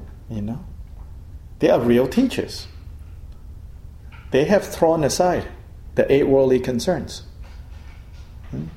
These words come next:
They say, "What? I become unpopular?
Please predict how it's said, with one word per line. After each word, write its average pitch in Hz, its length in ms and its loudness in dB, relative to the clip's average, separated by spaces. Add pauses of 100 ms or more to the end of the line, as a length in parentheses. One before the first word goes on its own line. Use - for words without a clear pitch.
(500)
They 123 140 6
say, 131 420 4 (2750)
"What? 139 380 4 (640)
I 127 100 4
become 143 340 4
unpopular? 165 800 4